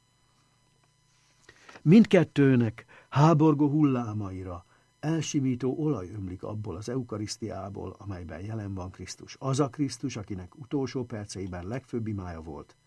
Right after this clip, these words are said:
"Mindnyájan egyek legyenek, mint te, Atyám, én bennem,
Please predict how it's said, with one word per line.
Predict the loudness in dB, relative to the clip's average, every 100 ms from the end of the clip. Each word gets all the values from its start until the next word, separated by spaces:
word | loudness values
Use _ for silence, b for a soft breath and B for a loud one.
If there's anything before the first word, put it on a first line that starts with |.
| _ _ _ _ _ _ _ _ _ _ 0
"Mindnyájan | 6 8 8 6 4 4 2 2 0 -4
egyek | -6 -2 0 0 -2
legyenek, | -8 -8 -8 -10 -10 -14 -12
mint | -8 -8 -8 -8
te, | -6
Atyám, | -6 -8 -8 -6 -6 -4
én | 0 2 2
bennem, | -2 -2 -2 -2 -4 -6 -8